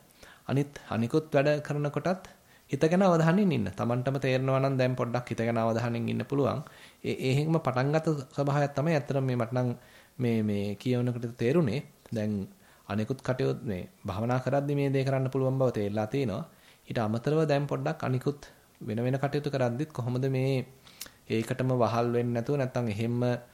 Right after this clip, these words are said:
මේ හිතට කැමති කැමති විදිහට හැසිරෙන්න දෙන්නේ නැතුව හිත ගැන අවධානයෙන් ඉන්නේ කොහොමද කියන එකට තමයි දැන්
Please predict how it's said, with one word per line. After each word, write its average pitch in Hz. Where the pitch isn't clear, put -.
මේ 110
හිතට 110
කැමති 113
කැමති 120
විදිහට 117
හැසිරෙන්න 117
දෙන්නේ 117
නැතුව 117
හිත 139
ගැන 135
අවධානයෙන් 135
ඉන්නේ 139
කොහොමද 139
කියන 135
එකට 131
තමයි 156
දැන් 139